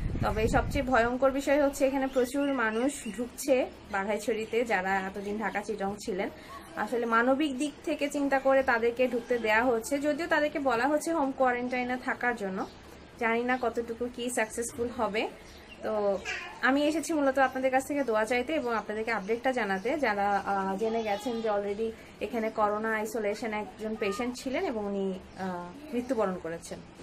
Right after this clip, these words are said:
তো দেখা যাক, বাকিটা আল্লাহ ভরসা। এখন পর্যন্ত এই আর কি condition। আর ওটার report এখনো হাতে এসে পৌঁছায়নি, ওই, আহ, syndrome নিয়ে আর কি তাকে আমরা refer করেছিলাম।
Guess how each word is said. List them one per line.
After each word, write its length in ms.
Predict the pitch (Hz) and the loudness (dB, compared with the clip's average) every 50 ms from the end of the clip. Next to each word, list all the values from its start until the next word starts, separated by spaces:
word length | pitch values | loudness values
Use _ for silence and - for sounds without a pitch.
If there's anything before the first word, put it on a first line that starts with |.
| - - - - - - - - - - - | -18 -16 -18 -18 -18 -18 -18 -18 -18 -8 -2
তো 360 | - 233 233 226 226 226 226 | 0 2 4 6 6 6 6
দেখা 340 | 220 233 240 247 302 320 320 | 6 4 2 2 2 2 4
যাক, 280 | 294 294 277 311 320 277 | 4 6 4 4 4 4
বাকিটা 480 | 254 240 233 - 269 262 269 269 269 | 2 2 2 0 0 2 4 4 4
আল্লাহ 320 | 262 - 226 233 240 254 269 | 4 4 4 6 6 6 6
ভরসা। 480 | 277 269 254 - - - 254 262 381 - - - - - - - | 4 4 2 2 2 2 2 2 2 0 -4 -12 -20 -20 -16 -8
এখন 380 | - 214 220 220 - 233 226 226 226 | -6 -4 -4 -2 0 0 0 0 2
পর্যন্ত 600 | 233 220 226 240 247 247 247 254 254 254 254 247 226 | 0 0 2 0 0 0 2 4 6 6 6 6 4
এই 300 | - - 220 240 240 240 | 4 4 4 4 4 4
আর 60 | 233 220 220 - | 2 0 -2 -6
কি 60 | 233 | -8
condition। 580 | 226 - 233 220 208 220 233 233 - 247 285 381 392 - - - - - - - - | -6 -4 -4 -2 -2 -2 -4 -2 -2 -2 -2 -4 -6 -10 -14 -20 -20 -20 -20 -10 -6
আর 240 | - 202 196 196 190 | -2 0 2 2 2
ওটার 360 | 202 196 226 226 226 - - | 4 4 4 4 4 2 0
report 340 | 226 254 247 - 294 311 302 | -2 -2 2 4 4 4 4
এখনো 320 | 285 277 285 285 277 277 294 | 4 2 2 2 2 2 2
হাতে 280 | 277 254 233 - 254 | 2 0 2 4 4
এসে 200 | 262 269 - 302 | 4 4 2 0
পৌঁছায়নি, 800 | 269 - 233 208 220 220 - 269 262 247 233 240 320 523 - - | -2 0 0 -2 0 0 0 0 2 2 2 2 2 0 0 0
ওই, 420 | 208 208 208 202 202 202 196 190 - | 0 0 0 0 0 0 0 -2 0
আহ, 340 | - 202 202 190 185 185 | 0 0 0 0 -2 -2
syndrome 640 | 190 - - - 269 247 240 233 226 233 247 254 262 262 | -4 -6 -4 0 0 0 0 0 2 2 2 4 2 2
নিয়ে 320 | 262 254 254 254 262 262 | 0 0 0 0 0 0
আর 80 | 233 214 - - | 0 -2 -4 -4
কি 220 | 226 220 220 220 226 - - - - - - | -2 -2 -2 -2 -4 -6 -12 -20 -20 -12 -6
তাকে 180 | - 220 214 226 | -4 -2 0 0
আমরা 220 | 226 233 233 220 220 - - | 2 2 4 2 2 2 -2
refer 500 | 214 208 202 202 220 226 226 269 262 262 | -4 -4 0 0 0 2 4 2 2 2
করেছিলাম। 540 | - 208 190 185 190 - 202 180 170 170 | 2 0 -2 -2 -2 -4 -8 -8 -8 -8